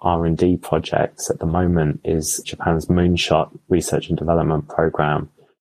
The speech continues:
which they've invested about a billion dollars in, has so many project objectives that just read like science fiction. So, for instance, making a cybernetic avatar robots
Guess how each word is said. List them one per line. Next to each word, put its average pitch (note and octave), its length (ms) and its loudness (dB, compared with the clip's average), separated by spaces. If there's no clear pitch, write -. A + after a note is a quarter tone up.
which F#2 340 0
they've F2 200 2
invested F2 720 0
about G2 300 -2
a F#2+ 40 0
billion E2+ 440 0
dollars D#2 720 0
in, D2 400 -6
has D#2+ 580 -2
so A2 340 0
many F2 500 2
project - 500 -2
objectives D2+ 960 -2
that - 280 0
just - 340 -4
read D#2+ 260 0
like D#2 220 0
science D#2+ 380 -2
fiction. - 680 -4
So, E2+ 300 0
for - 180 0
instance, - 600 -2
making E2+ 360 0
a - 100 -4
cybernetic F#2 720 -2
avatar F2 480 0
robots E2+ 680 0